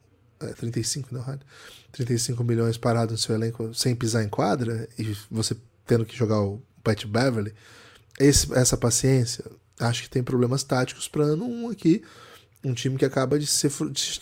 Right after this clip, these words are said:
de se frustrar por não ter chegado à final de conferência, não pode começar a campanha dez doze, sabe? Ih, começou dez doze, velho. A pressão vai pra cima, você vai ter que trocar o Harden por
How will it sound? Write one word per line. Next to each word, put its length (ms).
de 160
se 180
frustrar 520
por 120
não 120
ter 100
chegado 300
à 40
final 220
de 80
conferência, 720
não 120
pode 280
começar 360
a 20
campanha 460
dez 340
doze, 320
sabe? 320
Ih, 100
começou 380
dez 260
doze, 320
velho. 240
A 100
pressão 340
vai 100
pra 160
cima, 280
você 100
vai 80
ter 100
que 60
trocar 260
o 60
Harden 320
por 240